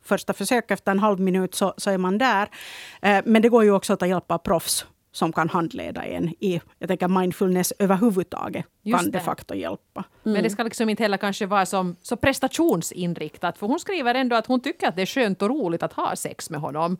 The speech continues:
Speaker 1: Ja,
Speaker 2: Så
Speaker 1: och
Speaker 2: det
Speaker 1: det
Speaker 2: är
Speaker 1: är ju
Speaker 2: ju,
Speaker 1: jättebra.
Speaker 2: det är jättebra utgångsläge då.
Speaker 1: <laughs> Verkligen.
Speaker 2: Och sen kanske det blir en orgasm i något skede och det är ju fantastiskt, men, men
Speaker 1: Mm.
Speaker 2: kanske inte ta stress över att det inte just nu går.
Speaker 1: Nej, och sen funderar jag det här att hon aldrig kommit tillsammans med sin partner. Då verkar det som att hon har kommit på egen hand i alla fall.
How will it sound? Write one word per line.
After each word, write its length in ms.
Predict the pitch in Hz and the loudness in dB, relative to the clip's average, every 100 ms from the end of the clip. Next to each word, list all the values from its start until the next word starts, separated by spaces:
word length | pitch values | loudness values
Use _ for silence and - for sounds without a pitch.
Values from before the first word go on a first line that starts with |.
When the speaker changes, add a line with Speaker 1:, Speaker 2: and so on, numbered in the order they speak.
| - _ _ | -8 _ _
Speaker 1:
Ja, 140 | 226 302 | 2 4
Speaker 2:
Så 60 | |
Speaker 1:
och 60 | 330 | 6
Speaker 2:
det 40 | 339 | 8
Speaker 1:
det 20 | |
Speaker 2:
är 40 | |
Speaker 1:
är 40 | 339 | 8
ju 60 | |
Speaker 2:
ju, 60 | 311 | 8
Speaker 1:
jättebra. 420 | 330 - 214 254 | 6 4 4 6
Speaker 2:
det 120 | 339 170 | 6 6
är 40 | |
jättebra 400 | 180 - 294 240 | 4 4 4 6
utgångsläge 680 | 285 294 185 175 165 196 151 | 6 4 2 0 0 -2 0
då. 60 | 160 | 4
Speaker 1:
<laughs> 260 | 247 240 208 | 4 6 4
Verkligen. 420 | 208 180 175 247 - | 4 2 2 2 0
Speaker 2:
Och 80 | |
sen 160 | 220 269 | 0 2
kanske 220 | 247 240 | 0 0
det 100 | 214 | -2
blir 180 | 277 262 | 0 2
en 180 | 196 175 | 0 2
orgasm 480 | 196 190 185 - 170 | 2 4 2 2 -2
i 40 | |
något 240 | 165 185 175 | 0 2 2
skede 300 | 170 151 160 | 2 2 0
och 60 | |
det 80 | 180 | 0
är 20 | |
ju 80 | 185 | 0
fantastiskt, 640 | 170 180 196 196 - - - | 0 0 0 -2 -6 -10 -8
men, 220 | 165 - _ | -8 -10 _
men 100 | - | -4
Speaker 1:
Mm. 180 | 233 180 | -2 2
Speaker 2:
kanske 200 | 175 202 | 2 2
inte 80 | 190 | 2
ta 100 | 190 | 0
stress 420 | - 196 208 - | 0 -2 -2 -6
över 140 | - - | -8 -8
att 100 | - | -10
det 80 | - | -10
inte 200 | - - - _ _ - | -10 -12 -20 _ _ -8
just 220 | 165 - | -6 -4
nu 220 | 170 165 139 - - | -4 -4 -8 -16 -4
går. 300 | 175 - 156 _ _ _ _ _ - - | -2 0 -4 _ _ _ _ _ -6 2
Speaker 1:
Nej, 260 | 294 247 | 4 4
och 60 | 214 | 4
sen 140 | 302 | 2
funderar 380 | 311 285 285 277 | 4 4 4 4
jag 80 | 254 | 2
det 60 | |
här 160 | 262 277 | 2 2
att 100 | 254 | 2
hon 120 | 240 | 2
aldrig 220 | 247 240 | 4 2
kommit 180 | 240 226 | 0 -2
tillsammans 380 | 226 240 220 202 | 0 2 2 2
med 100 | 202 | 2
sin 120 | 208 | 2
partner. 600 | - 294 240 208 - 202 | 2 4 4 2 2 2
Då 60 | 196 | 2
verkar 300 | 214 - 190 | 2 2 0
det 100 | 185 | 0
som 120 | 208 | 0
att 100 | 185 | 0
hon 100 | 202 | 0
har 60 | 190 | 0
kommit 280 | 185 190 220 | 0 0 2
på 60 | |
egen 340 | 233 196 170 170 | 2 2 2 0
hand 240 | 180 175 | 0 0
i 40 | |
alla 200 | 170 175 | 0 0
fall. 320 | 180 185 180 | 2 2 2